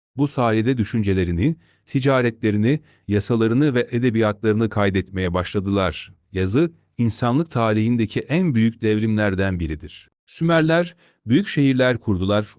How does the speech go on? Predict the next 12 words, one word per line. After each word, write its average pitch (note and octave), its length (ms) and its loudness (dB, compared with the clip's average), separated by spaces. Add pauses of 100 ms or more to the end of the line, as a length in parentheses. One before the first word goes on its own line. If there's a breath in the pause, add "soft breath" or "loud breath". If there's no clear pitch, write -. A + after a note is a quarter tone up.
Ur, C3+ 160 2 (300)
Uruk, C#3 380 0 (140)
Lagash G#2 420 -2
gibi. D#2+ 340 -6 (680)
Bu C#3 100 0
şehirlerde C#3+ 680 0
krallar C3 460 0
yönetim A#2+ 400 0
sağladı, G2+ 560 0 (320 soft breath)
tapınaklar C#3 560 -2
inşa G#2+ 440 0
edildi. E2+ 360 -4